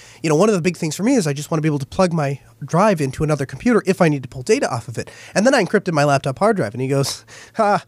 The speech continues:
what about being simple?" Well, actually, <clears throat> it is, because if I just plug that hard drive in from an, to another machine, it will just give me a password prompt. I type my password, and now I have access to the data.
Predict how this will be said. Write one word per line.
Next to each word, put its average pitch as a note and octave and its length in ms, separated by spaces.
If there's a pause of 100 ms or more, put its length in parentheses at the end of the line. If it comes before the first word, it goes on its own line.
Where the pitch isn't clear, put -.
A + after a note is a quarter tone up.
(160)
what G#3+ 180
about A3 300
being G#3+ 200
simple?" A3+ 360
Well, G3 180
actually, A#3+ 480 (120)
<clears throat> - 440
it E3+ 100
is, B3 220
because E3 400
if E3+ 140
I D#3 80
just F3 200
plug A3 260
that D3+ 200
hard A#3+ 220
drive D#3 240
in D#3 120
from D#3 180
an, D#3 120 (100)
to E3+ 120
another E3 200
machine, F#3 360
it D3+ 60
will D3 100
just C#3+ 240
give E3+ 180
me F#3 220 (240)
a D3+ 140
password G#3+ 420
prompt. D3+ 280
I D3 80
type D3+ 220
my C#3 140
password, C3 400
and B2+ 180
now C#3 100
I C3 60
have B2 140
access A#2+ 300
to B2+ 100
the A2+ 100
data. D3 240